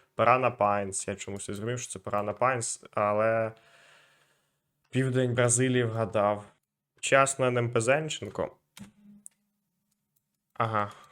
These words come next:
приплили. Правосторонка. Сонце там, на півдні, типу.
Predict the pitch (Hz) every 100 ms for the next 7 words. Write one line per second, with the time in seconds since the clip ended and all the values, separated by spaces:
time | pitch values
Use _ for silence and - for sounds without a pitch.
0 | _ _ - 113 - 117 110 110 120 -
1 | _ _ _ _ _ _ _ _ _ _
2 | _ _ _ _ _ - 113 113 - 117
3 | 117 127 127 - 120 120 - _ _ _
4 | _ _ _ _ _ _ _ _ _ _
5 | _ _ - - 117 117 - 104 _ 127
6 | 135 139 - _ _ _ 123 117 117 127
7 | 139 143 139 135 _ _ - 120 120 117
8 | 117